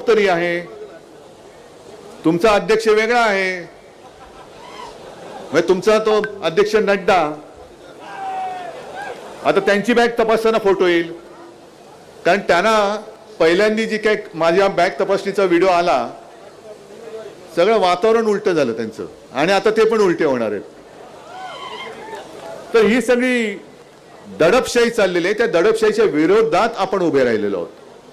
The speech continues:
मी खास धन्यवाद देईन थोरात साहेबांना, फौजिया खान पण येऊन गेल्या, त्यांना पण धन्यवाद देईन. पण आता तुम्हाला कळेल आपलं कोण आणि आपल्यात घुसलेले शकुनी मामा कोण.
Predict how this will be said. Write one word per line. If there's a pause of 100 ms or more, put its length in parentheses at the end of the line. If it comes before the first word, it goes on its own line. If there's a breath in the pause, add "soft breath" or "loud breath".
(1200)
मी
खास
धन्यवाद
देईन
थोरात
साहेबांना, (1900)
फौजिया
खान
पण
येऊन
गेल्या,
त्यांना
पण
धन्यवाद
देईन. (1300)
पण
आता
तुम्हाला
कळेल
आपलं
कोण
आणि (720)
आपल्यात
घुसलेले
शकुनी
मामा
कोण.